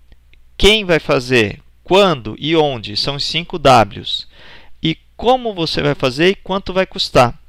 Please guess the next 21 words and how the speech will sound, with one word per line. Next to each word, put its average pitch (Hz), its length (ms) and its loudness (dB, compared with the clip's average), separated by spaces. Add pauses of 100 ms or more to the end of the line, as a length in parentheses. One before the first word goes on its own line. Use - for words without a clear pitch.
(160)
Essa 160 260 0
é - 20 -4
uma 175 120 -6
metodologia 156 640 -4
muito 139 380 -12
interessante, 160 680 -4
desenvolvida 135 580 -4
no 131 120 -10
Japão, 131 540 -2 (600)
e 170 120 -4
que - 120 0
ela 202 120 6
pode 202 300 -2
ser 202 100 -2
colocada 175 520 0
também 165 300 2
para 175 200 -4
vários 185 600 0
tipos 175 500 -4
de 165 100 -2
apresentações 151 920 -4